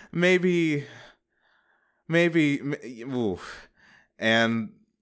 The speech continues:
there's a lot of talking amongst people. People are standing. Uh, Constance is sort of, uh, trying to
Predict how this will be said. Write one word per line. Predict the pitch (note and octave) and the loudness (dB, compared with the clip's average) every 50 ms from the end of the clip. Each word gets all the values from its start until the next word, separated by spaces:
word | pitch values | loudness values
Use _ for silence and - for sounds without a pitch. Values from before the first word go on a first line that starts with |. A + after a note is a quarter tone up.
| _ _ | _ _
there's | - B2+ C#3 C#3 C3+ B2+ | 0 2 4 4 4 2
a | C3 C3 | 2 2
lot | C3+ C3+ C3 | 2 2 2
of | B2+ B2+ | 2 0
talking | - - A#2+ G#2+ G#2 G2+ - A#2 G#2 G2+ | -4 -2 0 0 0 0 -2 -4 -4 -2
amongst | G2 G2 F#2+ F#2 F#2+ F#2+ - | -2 -2 -2 -4 -4 -6 -8
people. | - A2+ G2 F2+ - G2 F2 | -8 -8 -8 -6 -6 -8 -6
People | - G2+ F2 - F#2+ | -8 -10 -8 -6 -6
are | F2+ F2 | -6 -6
standing. | - - - F2+ E2+ E2+ E2+ E2+ E2 F2 E2+ E2 E2 E2 E2 E2 D2+ - | -6 -6 -6 -6 -6 -6 -6 -6 -6 -6 -6 -4 -6 -8 -10 -12 -12 -10
Uh, | - E2+ D#2+ E2+ | -8 -8 -8 -8
Constance | - - - F#2+ F2 F2 F2+ - - - F2+ F2+ F2 - | -10 -8 -8 -6 -6 -6 -8 -8 -8 -8 -8 -8 -8 -10
is | - F2 F2 - | -10 -12 -10 -8
sort | - F#2+ F2 E2+ | -8 -6 -6 -4
of, | F2+ F2 F2 E2+ F2 | -4 -6 -6 -6 -8
uh, | F2 E2+ E2 E2 | -6 -6 -6 -8
trying | E2+ - - F#2+ F2+ F2 E2+ F2 F2 F2 | -10 -10 -8 -6 -6 -6 -6 -8 -12 -12
to | - F2+ E2+ E2+ E2+ E2 E2+ | -10 -10 -8 -8 -8 -10 -12